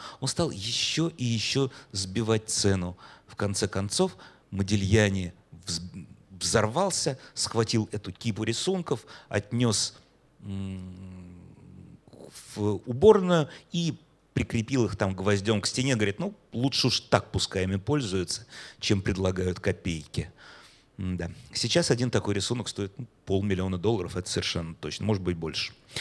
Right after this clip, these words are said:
Так вот, как-то раз, м, э, Модильяне по своему обыкновению зашел в ротонду и, м, увидел, увидел прекрасную, прекрасную или нет,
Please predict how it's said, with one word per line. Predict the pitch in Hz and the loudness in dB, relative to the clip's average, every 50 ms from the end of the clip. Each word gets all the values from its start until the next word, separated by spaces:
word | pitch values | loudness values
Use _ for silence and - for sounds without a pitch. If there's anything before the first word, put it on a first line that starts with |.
| - - - - - | -6 -6 -6 -4 -2
Так | - - - | -2 0 2
вот, | 190 190 - - | 2 0 4 4
как-то | 180 165 - - - 113 | 4 4 4 4 4 6
раз, | 127 175 180 - - - - - - _ _ _ _ _ _ _ _ _ _ _ _ _ _ | 6 6 6 4 2 0 -4 -8 -20 _ _ _ _ _ _ _ _ _ _ _ _ _ _
м, | - 95 87 87 85 82 80 82 87 87 85 85 82 82 82 90 90 90 | -8 -6 -6 -6 -6 -8 -10 -10 -10 -12 -12 -12 -12 -14 -14 -14 -12 -12
э, | 87 - 95 95 90 92 95 95 | -12 -10 -8 -6 -4 -4 -2 0
Модильяне | 98 101 107 - 92 98 101 101 95 95 95 92 90 - | 2 2 4 4 4 6 6 6 6 4 2 -2 -4 -6
по | - - 101 | -6 -4 -4
своему | - - 95 98 98 95 | -2 2 2 2 4 2
обыкновению | 92 - - - 104 101 95 101 98 95 95 92 90 87 | 2 0 -2 0 0 2 4 4 4 2 2 0 -2 -2
зашел | 90 92 - - - 92 90 87 - - - - - - | -2 -2 -2 0 0 -2 -2 -4 -6 -12 -18 -18 -16 -8
в | - 90 | -4 -2
ротонду | 92 90 - - - 175 190 180 170 151 160 156 - - - - - - - - | 0 0 0 2 2 2 4 4 2 2 2 0 0 -2 -8 -14 -16 -16 -12 -4
и, | 143 135 131 135 127 127 123 113 - - - _ _ - | -2 2 2 4 4 4 4 2 -2 -6 -16 _ _ -8
м, | 117 110 110 107 107 107 104 101 - - | -4 -2 -2 0 0 -2 -2 -4 -6 -6
увидел, | 120 107 104 107 135 147 131 120 131 127 120 113 117 113 - - - _ _ _ _ _ _ _ _ _ - | -6 -4 -4 -4 -6 -4 2 4 6 6 4 2 -2 -6 -10 -12 -16 _ _ _ _ _ _ _ _ _ -10
увидел | 98 95 110 110 98 101 95 92 | -6 -4 -2 0 0 0 -2 0
прекрасную, | - 110 101 - 101 101 92 90 - - 95 92 90 87 85 87 - - _ _ _ _ _ _ _ _ _ _ _ _ _ _ | -2 -2 0 4 4 4 4 2 0 -2 -4 -4 -4 -6 -8 -10 -14 -18 _ _ _ _ _ _ _ _ _ _ _ _ _ _
прекрасную | - 95 - - 110 123 127 - - 113 101 85 | -8 -6 -4 -2 -2 -2 -2 -4 -6 -8 -8 -6
или | - 92 87 90 | -6 -6 -6 -4
нет, | 87 87 95 110 117 | -4 -2 -2 -2 -4